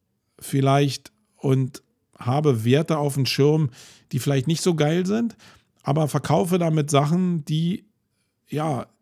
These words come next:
ein anderes Wertesystem verkörpern, um dann wieder einen guten Einfluss zu haben.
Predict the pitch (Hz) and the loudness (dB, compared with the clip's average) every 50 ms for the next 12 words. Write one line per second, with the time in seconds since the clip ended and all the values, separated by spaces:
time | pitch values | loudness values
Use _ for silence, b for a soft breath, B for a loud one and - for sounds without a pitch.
0 | _ _ 127 131 139 - 139 160 202 196 160 135 135 127 113 120 131 143 151 156 | _ _ -4 -4 -4 -4 -2 -2 0 0 2 2 0 0 2 2 2 2 2 0
1 | 135 123 123 120 - - 143 139 127 - 120 113 - - - - - - - - | -2 -2 -2 -4 -2 0 0 0 0 0 -2 -2 0 -2 -2 -2 -4 -8 -10 -10
2 | - _ B B B B B B B B - 147 160 151 131 127 131 156 185 175 | -14 _ B B B B B B B B 0 2 4 4 4 4 4 4 2 2
3 | 156 160 165 165 156 147 143 135 139 147 - 139 127 127 127 127 - - 123 117 | 2 2 2 2 4 4 2 2 0 -2 -2 -2 -2 0 -2 -2 -2 -4 -4 -4
4 | - - - 110 104 107 107 - | -6 -6 -6 -4 -4 -4 -6 -8